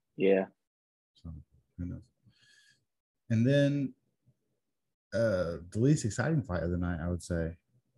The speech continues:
Speaker 1: Yeah, I was gonna say Boar Fest. Boo.
Speaker 2: Yeah, pretty.
Speaker 1: There's a crowd that would have booed.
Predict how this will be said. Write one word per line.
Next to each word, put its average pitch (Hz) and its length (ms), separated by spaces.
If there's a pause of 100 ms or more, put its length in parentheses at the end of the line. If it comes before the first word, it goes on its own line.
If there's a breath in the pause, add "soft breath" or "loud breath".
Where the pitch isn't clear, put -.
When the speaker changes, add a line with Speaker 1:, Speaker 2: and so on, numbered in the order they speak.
(240)
Speaker 1:
Yeah, 92 200
I 92 40
was 92 100
gonna 95 160
say 85 220 (180)
Boar 98 280
Fest. - 380 (220)
Boo. 92 500 (240)
Speaker 2:
Yeah, 95 220 (120)
pretty. 104 260
Speaker 1:
There's 98 160
a 92 60
crowd 98 360
that 92 80
would 90 120
have - 140
booed. 98 460